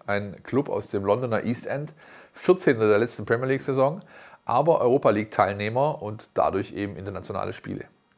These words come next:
Die Engländer bieten noch nicht das, was der V F B will. Der V F B will achtzehn bis zwanzig Millionen Euro. Die wird er wohl auch bekommen, denn, äh, die Verhandlungen sind,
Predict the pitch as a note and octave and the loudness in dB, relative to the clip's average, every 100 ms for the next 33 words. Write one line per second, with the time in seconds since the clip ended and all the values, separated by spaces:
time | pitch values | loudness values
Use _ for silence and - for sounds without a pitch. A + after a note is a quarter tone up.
0 | _ _ _ _ _ _ _ - G#2 C#3 | _ _ _ _ _ _ _ -4 -2 0
1 | D#3+ C#3+ C#3 D3 D3 D#3 D3 _ _ _ | 2 2 2 -2 -2 -6 -6 _ _ _
2 | _ C3 B2+ A#2+ E3 E3 - D#3 D3+ B2+ | _ 0 2 2 0 0 0 0 0 0
3 | G#2+ G#2+ - B2 D#3 E3+ - - F2+ - | 2 2 0 -2 0 -2 -2 -2 -4 -2
4 | A#2 A2+ - - - A2+ G#2 A#2 A2+ A2 | -2 0 -2 -4 -6 -6 -6 -6 -6 -8
5 | G#2 G#2 F2 A2+ D3 F#3 - - - - | -6 -4 2 6 6 4 0 -20 -20 -20
6 | - - - A2 C3+ F3 D#3 C#3+ B2+ C3+ | -20 -20 -6 2 4 6 8 8 10 8
7 | C#3 C#3 - D3 F#3 F#3 E3+ C#3 C#3+ D3 | 6 2 6 6 6 2 4 4 4 0
8 | D3 C#3+ C#3+ C3+ C3+ A#2+ C3 D3+ C#3+ C3+ | 4 4 4 2 4 4 6 2 2 0
9 | C3 A#2+ B2 C#3 - | -2 2 2 2 -8